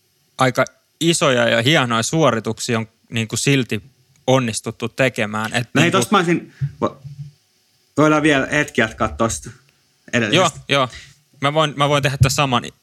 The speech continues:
Speaker 1: ö, preluden,
Speaker 2: Joo, sit kohta.
Speaker 1: <laughs> ei kun intron siihen s-,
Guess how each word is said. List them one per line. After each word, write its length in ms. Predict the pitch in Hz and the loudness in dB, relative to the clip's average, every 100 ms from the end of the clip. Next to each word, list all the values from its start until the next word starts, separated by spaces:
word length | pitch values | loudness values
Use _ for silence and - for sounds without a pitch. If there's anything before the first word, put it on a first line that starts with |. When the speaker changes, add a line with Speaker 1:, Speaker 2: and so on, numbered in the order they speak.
| - | -16
Speaker 1:
ö, 80 | 113 - _ _ _ | -16 -18 _ _ _
preluden, 640 | 117 127 117 110 110 110 117 _ | 0 0 0 -2 -4 -6 -10 _
Speaker 2:
Joo, 200 | 143 135 | 2 4
sit 120 | 127 123 | 2 2
kohta. 220 | 127 127 117 | 2 2 0
Speaker 1:
<laughs> 40 | |
ei 60 | 131 | 0
kun 180 | 113 - | -2 -4
intron 460 | 131 113 - 107 110 | -4 -4 -4 -4 -2
siihen 240 | 113 110 | 0 0
s-, 100 | - | -4